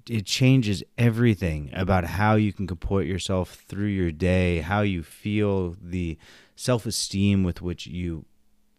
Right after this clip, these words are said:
go into the day. Now, obviously, I'm super biased about this, having had a child, but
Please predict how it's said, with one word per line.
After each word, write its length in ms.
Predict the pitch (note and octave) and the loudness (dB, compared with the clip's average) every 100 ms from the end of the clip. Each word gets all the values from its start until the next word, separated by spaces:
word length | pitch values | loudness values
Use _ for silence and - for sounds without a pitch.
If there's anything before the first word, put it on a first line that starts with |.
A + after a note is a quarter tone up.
| _ - | _ -14
go 220 | F2 F2+ | -4 -2
into 280 | F2+ F2 F#2 | 0 -4 -6
the 120 | E2 | -8
day. 360 | D#2 E2 E2 E2 E2+ - - | -4 -2 -2 -4 -8 -16 -6
Now, 240 | G#2+ G2+ | -2 0
obviously, 420 | G#2 G#2+ G#2 - | 2 2 0 0
I'm 140 | F#2+ F2 | 0 0
super 280 | - A2 E2 | -4 -4 -4
biased 420 | D#2+ D#2 D#2 - | -2 -2 -4 -6
about 200 | D#2+ D2+ | -6 -4
this, 220 | D2+ D#2 | -6 -4
having 240 | D#2+ D2+ | -4 -4
had 160 | D2+ D#2 | -6 -6
a 80 | D2 | -6
child, 380 | - D#2+ D2+ C#2+ | -6 -6 -6 -6
but 180 | F2+ | -6